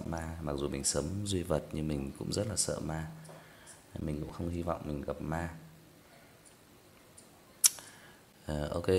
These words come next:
cuối cùng mình xin, ờ, mình sẽ hẹn các bạn một buổi nào đó mình sẽ trả lời các câu hỏi của bạn, các bạn sau. Ờm, những bạn nào có những câu hỏi gì các bạn có thể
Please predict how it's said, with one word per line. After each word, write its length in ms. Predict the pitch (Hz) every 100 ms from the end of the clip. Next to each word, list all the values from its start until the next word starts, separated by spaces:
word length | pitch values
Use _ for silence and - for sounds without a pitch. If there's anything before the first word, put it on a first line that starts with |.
| 90 -
cuối 100 | 90
cùng 240 | 90 90 78
mình 140 | 71
xin, 320 | - 85 82 80 -
ờ, 300 | 78 73 71 71 - -
mình 100 | -
sẽ 140 | - 85
hẹn 180 | 92 -
các 80 |
bạn 240 | 87 - 76
một 140 | 69
buổi 180 | 69 69
nào 100 | 71
đó 160 | 73 80
mình 140 | 87
sẽ 120 | 78
trả 160 | - 73
lời 180 | 69 69
các 80 | 76
câu 120 | 85
hỏi 160 | 82 69
của 80 | 67
bạn, 220 | 71 71 - -
các 80 | 78
bạn 180 | 80
sau. 380 | 78 - 85 80 - - - - - -
Ờm, 440 | - 69 69 67 - - - - - - -
những 140 | 78
bạn 140 | 98 87
nào 160 | 76
có 140 | 73 73
những 120 | -
câu 160 | 98 90
hỏi 220 | 82 -
gì 220 | 73 71
các 140 | 67
bạn 120 | 80 -
có 60 | -
thể 160 | 50